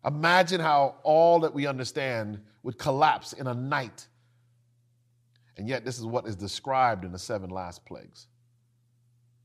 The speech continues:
But by then, probation will have closed. So I pray that everyone is getting ready, because the devil is like the man spitting on his hands and spitting on the packages and spitting on the doorknobs. The devil wants to spread the virus of sin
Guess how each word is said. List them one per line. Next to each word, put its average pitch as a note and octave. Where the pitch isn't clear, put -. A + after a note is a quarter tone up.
But C2+
by F2
then, D3+
probation A#2
will F2+
have D#2
closed. -
So A#2+
I B2+
pray G3+
that D#3+
everyone C#3
is A2+
getting A#2+
ready, A2
because A#2+
the A#2+
devil D3+
is B2+
like C3+
the A#2
man B2+
spitting B2+
on B2+
his A2+
hands C3
and G2
spitting B2+
on B2
the A2+
packages B2
and F2+
spitting C3
on B2
the A#2
doorknobs. A#2+
The G2+
devil C#3
wants C3
to G#2+
spread D#3+
the D3
virus C3+
of G2+
sin D#3+